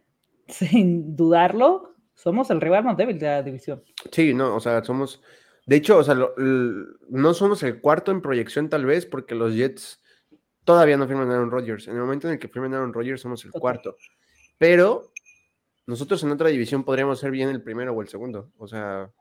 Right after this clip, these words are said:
Speaker 2: es que nuestra
Speaker 1: Sí.
Speaker 2: división está muy fuerte. Yo creo que es la más fuerte de, de, de la liga. Y, y sí, y además estamos con, compitiendo con, con los Bills, que tienen un monstruo de equipo y que, aunque han perdido piezas, han, han hecho una buena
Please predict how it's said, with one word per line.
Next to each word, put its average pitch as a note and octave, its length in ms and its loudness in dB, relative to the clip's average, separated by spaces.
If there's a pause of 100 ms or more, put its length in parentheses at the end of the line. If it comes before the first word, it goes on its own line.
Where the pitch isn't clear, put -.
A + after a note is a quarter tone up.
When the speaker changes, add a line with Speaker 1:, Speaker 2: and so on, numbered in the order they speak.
(840)
Speaker 2:
es C#3 300 -4
que D#3 80 -2
nuestra C3+ 260 -4
Speaker 1:
Sí. A#2 40 0
Speaker 2:
división A#2+ 260 -4
está B2 180 -8
muy B2 260 -4
fuerte. A#2 300 -12
Yo A#2+ 80 -8
creo B2 100 -10
que B2 100 -16
es - 20 -10
la A2+ 60 -8
más A2+ 180 -12
fuerte A2 240 -14
de, F2+ 240 -12
de, G2 200 -14 (200)
de F#2+ 100 -14
la F#2+ 80 -10
liga. C3+ 480 -6 (640)
Y, G#2+ 800 -10 (120)
y B2 100 -10
sí, D3 240 -4
y B2+ 60 -2
además D3+ 360 0
estamos E3 380 -4
con, B2 360 -8
compitiendo B2 580 -8
con, A2+ 260 -10 (560)
con A2 160 -8
los G#2+ 140 -8
Bills, E3 240 0
que B2+ 100 -18
tienen C#3+ 320 -4
un C#3+ 80 -4
monstruo C#3 400 -6
de A2 80 -2
equipo B2+ 560 -6
y A#2 180 -8
que, A2 400 -6
aunque A2+ 240 -4
han C3 140 -2
perdido C#3+ 400 -4 (160)
piezas, C3+ 520 -4 (380)
han, C3+ 260 -4
han C#3+ 120 -4
hecho D3 180 -6
una C3 160 -4
buena B2+ 580 -6